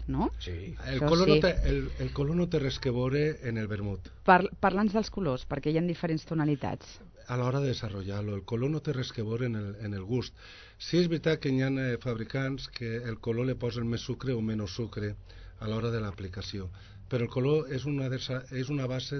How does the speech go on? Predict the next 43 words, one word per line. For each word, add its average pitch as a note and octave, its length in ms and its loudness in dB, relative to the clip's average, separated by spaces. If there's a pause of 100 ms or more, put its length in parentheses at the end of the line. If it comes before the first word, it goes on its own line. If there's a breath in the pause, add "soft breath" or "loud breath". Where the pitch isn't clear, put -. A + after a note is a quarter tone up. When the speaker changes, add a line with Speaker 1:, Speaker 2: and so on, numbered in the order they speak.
Speaker 3:
de A2+ 320 -4
que A#2+ 80 -4
es - 80 -6
prepara A2+ 420 -4
el B2+ 80 0
vermut B2 440 -2
i B2 140 -2
el A2+ 100 -2
carmel A#2 480 -2 (400 loud breath)
que B2 100 -4
se A#2 140 -4
li A2 100 -2
posa A2+ 320 -4
des-, G2+ 160 -6 (160)
després. G2+ 500 -8 (380 loud breath)
El C#3 100 -2
carmel D#3 440 4
no F3 100 6
és E3+ 120 0
el D3 120 -4
concepte A#2+ 440 -4
que A#2+ 120 -4
nosaltres A2+ 400 -4
tenim A2+ 220 -2
de G#2+ 100 -4
carmel A2 340 -4
de G#2+ 140 -4
xupar, C3 380 -4 (400 loud breath)
sinó A#2 260 -2
el G#2+ 80 -6
carmel C3 500 0
és, C3 380 0
eh, A2+ 340 -6
la A2+ 200 -4
polpa C3 360 -2
del, G#2+ 280 0 (160)
del G#2 460 -2
vi D3 180 6 (640 soft breath)
fregida, C#3+ 560 0 (160)
es B2 140 -8
fa C3 100 0
un C3+ 100 -2
carmel B2+ 600 0